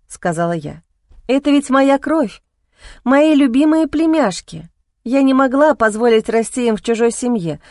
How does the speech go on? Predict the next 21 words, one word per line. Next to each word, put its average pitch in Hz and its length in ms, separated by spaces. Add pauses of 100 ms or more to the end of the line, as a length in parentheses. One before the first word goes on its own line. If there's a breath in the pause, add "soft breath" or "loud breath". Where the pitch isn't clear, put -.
(180 loud breath)
а 196 140
еще 277 320
хуже — 202 320
в 185 40
детском 220 440
доме". 147 280 (840)
Я 196 180
посмотрела 190 640
на 202 120
часы. 185 460 (560)
Было 311 400
уже 277 220
четыре 269 400
часа 262 340
утра. 175 360 (640 soft breath)
"Спасибо 269 800
за 240 180
чай 349 280
и 285 40
компанию, 196 640
Дим. 175 300